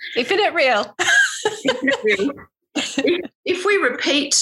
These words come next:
Speaker 2: to ourselves negative thoughts over and over again, eventually we're going to believe it. One of the classic ones is I treat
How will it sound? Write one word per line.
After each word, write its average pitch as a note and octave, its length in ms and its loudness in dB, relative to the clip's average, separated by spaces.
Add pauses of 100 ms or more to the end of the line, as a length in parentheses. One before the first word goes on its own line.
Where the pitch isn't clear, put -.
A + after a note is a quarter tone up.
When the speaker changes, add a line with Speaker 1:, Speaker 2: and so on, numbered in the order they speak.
Speaker 2:
to C4+ 160 0
ourselves G3 1080 0
negative A3 540 2
thoughts - 960 0 (120)
over C4+ 560 0
and A3 240 -2
over A3 380 2
again, F#3 500 0 (960)
eventually G#3+ 460 0
we're G3+ 120 0
going F3 240 2
to - 120 -4
believe E3 380 0
it. - 160 -2
One A#3+ 160 2
of A#3 80 0
the A3+ 60 0
classic B3+ 540 0
ones F3+ 320 2
is F3 140 2
I F#3 120 2
treat G3+ 440 0